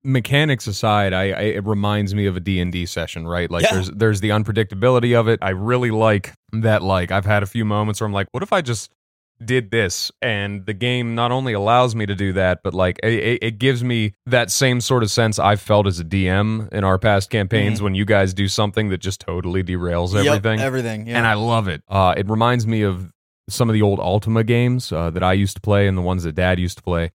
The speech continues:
Speaker 1: Criminally, uh, underrated.
Speaker 2: Never
Speaker 1: Mo-
Speaker 2: played it, but I've heard amazing things.
Speaker 1: So,
Speaker 2: Watched
Speaker 1: so
Speaker 2: a lot
Speaker 1: important.
Speaker 2: of reviews. I
Speaker 1: Yeah.
Speaker 2: basically played them.
Speaker 1: <laughs> You, you've watched the Spoonie saga.
Speaker 2: I did.
Speaker 1: So the, the, the Ultima games, when I was a kid,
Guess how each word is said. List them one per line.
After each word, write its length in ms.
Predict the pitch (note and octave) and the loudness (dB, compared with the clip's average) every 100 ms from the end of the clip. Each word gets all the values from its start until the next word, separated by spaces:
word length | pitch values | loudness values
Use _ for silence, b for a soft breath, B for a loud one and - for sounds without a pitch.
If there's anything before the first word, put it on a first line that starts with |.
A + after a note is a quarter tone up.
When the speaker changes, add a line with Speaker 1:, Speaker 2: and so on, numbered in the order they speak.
| _ - | _ -6
Speaker 1:
Criminally, 420 | G2 F#2 F2 E2 | -2 0 0 -2
uh, 220 | D#2+ D#2+ | -2 -2
underrated. 480 | E2+ F2+ F2 F2+ E2 - _ - | 0 0 2 2 0 -8 _ -2
Speaker 2:
Never 180 | C#3 | 2
Speaker 1:
Mo- 80 | F#2 | 2
Speaker 2:
played 160 | C#3+ D3+ | 2 2
it, 100 | - | -2
but 80 | A2+ | -6
I've 100 | G#2+ | -4
heard 140 | B2 | -6
amazing 340 | A#2 B2 A#2+ A#2 | -4 -4 -4 -6
things. 160 | C3 | -2
Speaker 1:
So, 160 | C3+ C3 | 2 4
Speaker 2:
Watched 220 | A2+ A2 F#2+ | 4 4 4
Speaker 1:
so 140 | E3 | 4
Speaker 2:
a 40 | |
lot 100 | C3+ | 4
Speaker 1:
important. 200 | A2 A#2 | 4 2
Speaker 2:
of 40 | G#2 | 2
reviews. 480 | C#3 C#3 C#3 - - _ | 0 0 -2 -6 -16 _
I 40 | A2 | -8
Speaker 1:
Yeah. 180 | A2 C3+ | -2 0
Speaker 2:
basically 360 | C#3 D3 D3 | -2 -6 -8
played 280 | C3+ C#3+ C#3+ | -6 -6 -4
them. 240 | C#3+ D3 - | -6 -8 -4
Speaker 1:
<laughs> 80 | F3 | -2
You, 200 | D#3+ D#3+ | -2 -6
you've 240 | D3 E3+ | -4 0
watched 320 | F#3 D#3 - | 2 2 -2
the 60 | C3+ | -6
Spoonie 380 | - C#3 A2+ G#2 | -2 -2 0 -2
saga. 380 | A2 G2+ G2+ G2+ - | 0 0 -2 -6 -10
Speaker 2:
I 40 | |
did. 360 | G#2+ B2 G2 A#2 | -6 -6 -6 -6
Speaker 1:
So 380 | - C#3+ C3 B2+ | 0 2 4 4
the, 200 | C3 B2+ | 2 2
the, 220 | B2 A2+ | 2 0
the 160 | A#2+ C#3 | 2 4
Ultima 400 | F#3+ F#3+ F3+ C#3+ | 2 2 -2 0
games, 440 | B2 A#2 A2 G#2+ | 0 0 0 -2
when 100 | A2 | 0
I 160 | A2+ C#3 | 0 2
was 160 | C3 | 0
a 80 | G#2+ | -2
kid, 440 | G2+ G#2 F#2+ F2 | -2 0 0 0